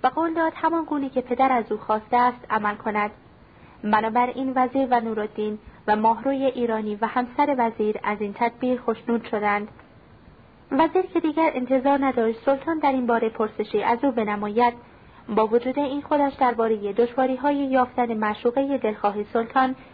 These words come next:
مرتباً تذکراتی می‌داد. اما وزیر دیگر با وجودی که کم و بیش بویی برده بود، باز هم خاکان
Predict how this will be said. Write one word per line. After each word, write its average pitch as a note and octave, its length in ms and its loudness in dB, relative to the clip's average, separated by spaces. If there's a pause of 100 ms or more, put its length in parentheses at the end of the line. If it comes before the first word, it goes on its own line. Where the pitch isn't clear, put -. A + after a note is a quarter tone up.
(200)
مرتباً G#3+ 600 2
تذکراتی A#3+ 720 0
می‌داد. G3+ 420 -4 (1300)
اما F4+ 320 2
وزیر A3+ 400 0 (300)
دیگر D#4 360 2
با F4 160 2
وجودی D#4+ 400 -2
که C#4+ 160 -4
کم C4 280 -2
و C4+ 60 2
بیش C#4+ 280 0
بویی B3 280 0
برده G#3+ 340 0
بود، B3+ 260 2 (380)
باز D4 320 2
هم C4+ 140 -2
خاکان A3 560 -4